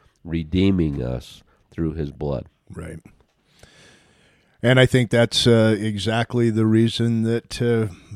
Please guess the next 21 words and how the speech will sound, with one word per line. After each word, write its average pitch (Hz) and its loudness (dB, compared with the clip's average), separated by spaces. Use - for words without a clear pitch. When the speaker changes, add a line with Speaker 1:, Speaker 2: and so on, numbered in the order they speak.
Speaker 2:
w-, 98 -8
we're 113 -4
doing 110 0
this, - -4
th-, 104 -6
this 104 -10
podcast. 117 -8
I 95 -8
think 101 -10
that's, - -8
uh, 101 -4
one 107 -4
of 104 -2
the 101 -2
reasons 101 -4
that, 92 -8
uh, 85 -8
I'm 101 -8
so 107 -2
adamant 107 -6
about 101 -6